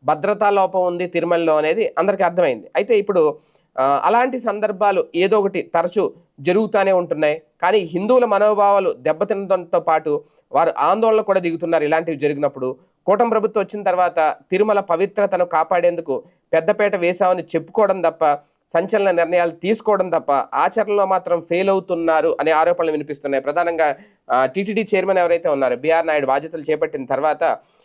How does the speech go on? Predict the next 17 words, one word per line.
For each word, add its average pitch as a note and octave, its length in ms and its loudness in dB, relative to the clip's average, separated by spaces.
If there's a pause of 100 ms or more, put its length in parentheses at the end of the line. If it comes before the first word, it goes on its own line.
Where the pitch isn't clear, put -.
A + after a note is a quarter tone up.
(180)
అన్య G#3 280 2
మతస్థులు G#3 580 -2
ఉన్న F#3 260 0 (140)
విభాగాల్లో, F3 800 0 (360)
ఆ, C3+ 180 2
ప్రక్షాళన F3+ 600 -2
చేశారు B2+ 260 -2
ప్రధానంగా. C#3 520 -4
అలాగే, D#3+ 460 2 (300)
ఆ, C3 180 2
టీటీడీకి A3 440 -4
సంబంధించిన G3 480 -2
కీలక F#3 300 -2
విభాగాల్లో E3+ 560 2
కూడా D#3 280 0
హిందువులు G#3 520 0
మాత్రమే F#3 520 -2